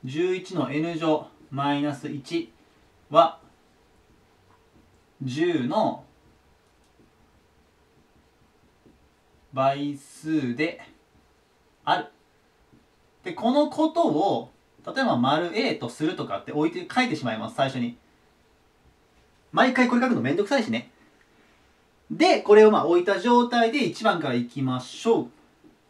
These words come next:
じゃあまず一つ目、Nイコール一の時です。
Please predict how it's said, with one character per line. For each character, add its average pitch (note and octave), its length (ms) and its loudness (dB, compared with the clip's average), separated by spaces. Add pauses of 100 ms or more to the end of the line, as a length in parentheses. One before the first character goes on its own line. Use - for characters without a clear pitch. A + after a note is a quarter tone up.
(1040)
じ B3 60 -4
ゃ A#3+ 40 2
あ - 40 2
ま A#3 100 2
ず F3+ 60 -8
一 F3+ 180 -6
つ D#3+ 80 -10
目、 G#3 220 -2
N E3 260 -4
イ A#2+ 160 -2
コ B2+ 220 -8
ー C#3 40 -4
ル F3 200 -6
一 A#2+ 180 -10
の A3+ 160 0
時 - 200 -10
で A2+ 140 -14
す。 - 140 -20